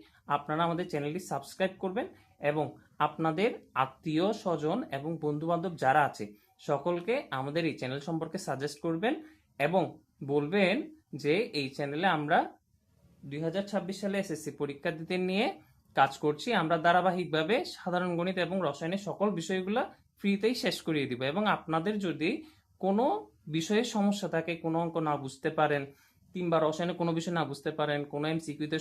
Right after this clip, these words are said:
সমস্যা, কোনো লাইন বুঝতে কষ্ট হলে বা প্রবলেম হলে, কোনো একটা যদি প্রবলেম আপনারা ফেস করেন সেটা আমাদেরকে কমেন্টে অবশ্যই জানাবেন। আমরা চেষ্টা করব,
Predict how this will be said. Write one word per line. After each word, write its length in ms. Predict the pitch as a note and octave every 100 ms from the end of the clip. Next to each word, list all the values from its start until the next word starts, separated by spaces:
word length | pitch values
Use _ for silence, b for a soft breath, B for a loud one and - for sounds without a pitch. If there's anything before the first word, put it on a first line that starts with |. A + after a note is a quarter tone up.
| E3
সমস্যা, 340 | D#3 D#3 D#3 D3
কোনো 120 | D#3 D#3+
লাইন 180 | E3 D#3+ D3+ B2+
বুঝতে 260 | C#3 - D#3+ D3
কষ্ট 200 | C#3+ - D3
হলে 200 | C#3+ C#3 B B _
বা 80 | D#3 D#3 D#3
প্রবলেম 320 | F#3 F#3+ G#3 E3
হলে, 160 | C3 -
কোনো 120 | D3+ E3+ F3 - C3
একটা 160 | - E3+
যদি 140 | E3+ F3+ F3+
প্রবলেম 280 | C3 D#3 E3 C#3
আপনারা 260 | - D3 E3
ফেস 160 | D#3 D3+ -
করেন 160 | A3 B3
সেটা 180 | E3+ D#3 C#3
আমাদেরকে 440 | C#3+ D#3+ D#3+ G#3 D#4 B B _ D3
কমেন্টে 320 | C#3+ E3+ G#3 D3+
অবশ্যই 300 | E3 G3+ F#3+
জানাবেন। 320 | F3+ F3 C4 G#4+ -
আমরা 200 | C3+ C#3 E3 -
চেষ্টা 300 | F#3 - F3 D#3
করব, 160 | D#3+